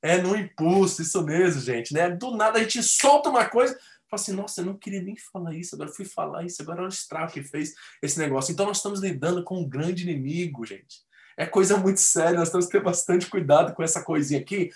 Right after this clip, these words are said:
porque ela tem vida própria, ela é um ser humaninho dentro de você, e você tem que saber, né, discipliná-lo, colocá-lo no lugar dela, saber fechar a boca e falar a hora que tem que ser falado,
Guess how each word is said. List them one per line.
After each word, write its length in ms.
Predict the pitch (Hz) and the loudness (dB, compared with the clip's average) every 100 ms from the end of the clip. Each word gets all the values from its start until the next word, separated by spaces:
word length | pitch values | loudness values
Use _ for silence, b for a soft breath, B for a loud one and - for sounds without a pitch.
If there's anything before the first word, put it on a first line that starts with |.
| B B | B B
porque 200 | 147 160 | -4 2
ela 120 | 165 | 2
tem 180 | 170 175 | 4 2
vida 300 | 151 165 190 | 2 0 0
própria, 600 | - 160 170 - 123 117 | 2 6 6 6 -4 0
ela 200 | 147 156 | 2 4
é 20 | |
um 80 | 180 | 2
ser 240 | - 190 | 2 4
humaninho 540 | 190 208 208 220 226 196 | 6 6 6 6 6 6
dentro 200 | 165 160 | 4 0
de 100 | 165 | -2
você, 540 | 165 170 - 190 151 B B B | 2 4 6 6 4 B B B
e 40 | 180 | 4
você 240 | 175 180 | 4 6
tem 100 | 185 | 4
que 80 | 190 | 4
saber, 840 | - 220 196 156 208 220 170 135 - - | 6 8 8 8 10 10 8 4 -6 2
né, 220 | 165 185 | 4 4
discipliná-lo, 1000 | 170 170 202 208 190 185 202 202 180 151 139 | 4 2 4 4 6 8 8 10 8 6 4
colocá-lo 460 | 190 180 190 196 | 4 4 6 6
no 100 | 196 | 6
lugar 360 | 190 180 185 160 | 6 8 8 8
dela, 460 | 165 190 196 170 139 | 8 10 10 10 6
saber 380 | - 185 190 185 | 6 6 6 2
fechar 800 | 196 175 - 175 180 180 135 B B | 0 0 2 6 8 8 4 B B
a 100 | 160 | 2
boca 420 | 147 147 180 180 160 | 4 8 8 8 4
e 40 | |
falar 240 | 170 160 | 6 8
a 40 | 165 | 8
hora 140 | 165 | 6
que 100 | 170 | 2
tem 140 | - - | -4 -2
que 60 | |
ser 180 | - 127 | 0 4
falado, 560 | 143 131 143 156 139 | 4 6 8 6 4